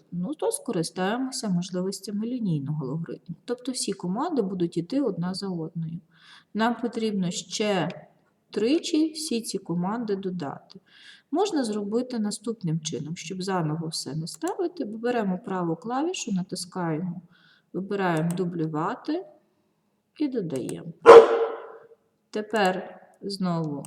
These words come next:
«Дублювати» і додаємо. Оскільки ми активно все робили, у нас уже собака й погавкував. Але запускати ми все це будемо за допомогою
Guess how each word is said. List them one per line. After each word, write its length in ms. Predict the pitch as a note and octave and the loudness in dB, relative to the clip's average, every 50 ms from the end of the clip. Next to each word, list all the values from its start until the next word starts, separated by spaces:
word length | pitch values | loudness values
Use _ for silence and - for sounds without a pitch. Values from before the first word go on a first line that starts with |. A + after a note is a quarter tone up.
| - E3 - - | -12 -14 -16 -14
«Дублювати» 760 | - F#3 F#3+ F3+ E3+ F3 E3 D#3+ D#3 D#3 D3+ E3+ G#3 B3 D4 - - D4 D#4 F4+ - - - - - - - - - _ _ _ _ _ - | -8 -6 -4 -4 -2 -2 -2 -2 -2 -2 -2 -2 6 12 12 12 12 12 12 10 4 2 0 -2 -6 -12 -16 -20 -20 _ _ _ _ _ -8
і 120 | G3+ G#3+ | -6 -4
додаємо. 680 | G#3 G3 G3+ G3 F#3+ G3 F#3 E3+ D3+ D3 B2+ G2 - - - - _ - - _ _ - | -2 0 -2 -2 0 0 0 2 2 2 0 -4 -6 -12 -16 -20 _ -20 -20 _ _ -6
Оскільки 460 | G3 - - - G#3+ G3+ G3+ - G3 | -6 -4 -4 -4 -4 -4 -2 0 0
ми 180 | F#3+ F#3+ F#3+ - | 2 2 0 0
активно 880 | - F#3+ - - - C#4+ E4+ F#4+ F4 D4+ A#3+ G3 E3+ E3 F3+ E3+ D#3+ - - F3 - | -2 -4 -6 -4 0 0 2 2 4 4 4 4 2 0 -2 -6 -12 -16 -20 -20 -14
все 260 | G3 - - F#3+ F#3+ | -12 -8 -6 -4 -4
робили, 400 | F#3 F#3 F3+ F3+ F3+ E3+ E3 E3+ | -2 -4 -4 -4 -2 -2 0 0
у 80 | E3 E3 | 0 -2
нас 240 | F3 F#3 G3 G3+ - | -2 -2 -4 -6 -6
уже 200 | F#3+ F3 F#3+ F#3 | -8 -8 -8 -8
собака 420 | - - E3+ E3+ E3+ F3+ - F#3+ | -8 -8 -6 -6 -6 -6 -6 -6
й 40 | F#3 | -8
погавкував. 760 | F3 - F#3+ F3 D3+ C#3 - - - - - - A#2 - - - _ _ _ _ _ _ _ - - - - - - - - - - - - - - - _ _ _ _ _ _ _ _ _ _ - - - _ _ _ _ _ _ _ | -6 -6 -6 -4 -4 -4 -4 -6 -10 -12 -12 -12 -12 -12 -14 -16 _ _ _ _ _ _ _ -20 -20 -20 -20 -20 -20 -20 -20 -20 -20 -20 -20 -20 -20 -20 _ _ _ _ _ _ _ _ _ _ -20 -20 -20 _ _ _ _ _ _ _
Але 300 | - G#3+ A#3 A#3 A#3 A3+ | 0 2 4 4 4 4
запускати 600 | A#3 C4 C4+ C4 - - - - G4+ - - E4 | 4 2 0 0 -4 -2 4 4 4 6 6 4
ми 140 | C#4 B3 A#3 | 4 4 4
все 280 | A3+ A3 - - A#3+ A3+ | 2 2 0 0 0 -2
це 220 | - - - F3+ | 0 -2 -2 -2
будемо 920 | F3+ F3+ A3 A#3+ D4 D4+ C#4 D#4 D#4 D#4 D#4 D#4 D4+ D4+ D#4+ D#4 - - - - - - - _ - | -2 -2 0 0 0 2 2 4 4 4 4 6 4 4 2 0 -4 -10 -18 -20 -20 -20 -18 _ -6
за 300 | G3+ G#3+ G3+ A3 A3+ A3 | -4 -2 0 0 0 0
допомогою 1200 | G3 G3 G3 F#3+ - - F#3+ F3 E3 E3+ E3+ F3+ G3 A3+ B3+ C4 C#4 C#4+ C#4+ D4 D4+ D#4 E4 E4 | 0 -2 -4 -4 -6 -4 -2 0 2 2 2 2 2 2 2 4 4 4 4 4 4 2 0 -2